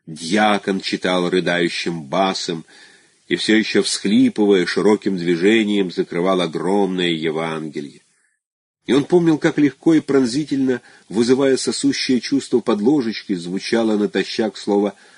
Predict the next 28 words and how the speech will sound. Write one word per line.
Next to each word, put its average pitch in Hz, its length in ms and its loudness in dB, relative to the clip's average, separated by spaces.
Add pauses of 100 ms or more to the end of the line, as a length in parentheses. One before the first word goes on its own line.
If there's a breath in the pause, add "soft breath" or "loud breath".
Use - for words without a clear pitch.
(240 soft breath)
«фасха» 92 760 -2 (800 soft breath)
в 90 100 -2
устах 104 680 -4
измождённого 90 840 -2
священника. 82 1040 -4 (1160 soft breath)
И 120 100 2
помнил, 170 580 4 (380)
как 139 200 0
было 156 180 4
всегда 147 320 0
трудно 170 500 2
уловить 151 500 2
то 160 140 4
мгновение, 135 760 4
когда 117 300 2
кадила 131 440 2
плавно 131 540 2
метит 120 400 2
в - 120 -16
тебя, 135 480 2
и 123 100 6
именно 117 300 2
в - 100 -12
тебя, 117 560 0
а 104 60 -2
не 101 140 -2
в - 80 -10
соседа, 139 680 0